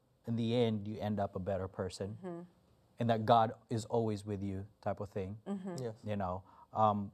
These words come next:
Speaker 1: a-, and in those challenges, I mean, we even have politicians who profess the knowledge of God,
Speaker 3: Definitely.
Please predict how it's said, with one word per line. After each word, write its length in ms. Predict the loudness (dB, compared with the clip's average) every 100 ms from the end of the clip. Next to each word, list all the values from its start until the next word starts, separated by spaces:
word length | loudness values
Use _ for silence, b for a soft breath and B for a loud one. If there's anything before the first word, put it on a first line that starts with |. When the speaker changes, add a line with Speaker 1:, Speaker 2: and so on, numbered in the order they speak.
| _ _ _ _ -4
Speaker 1:
a-, 200 | -2 2
and 120 | 4
in 120 | 8
those 200 | 8 6
challenges, 460 | 6 6 6 6 4
I 60 | 4
mean, 160 | 6
we 140 | 4 4
even 260 | 6 6
have 240 | 6 4 4
politicians 720 | 0 2 2 2 0 0 0
who 240 | 2 2 2
profess 560 | -2 2 4 4 0 -10 B B B -8
the 80 | 2
knowledge 360 | 6 6 4 -4
of 140 | -2
God, 260 | -2 -2 -8 -12 -6
Speaker 3:
Definitely. 200 | -4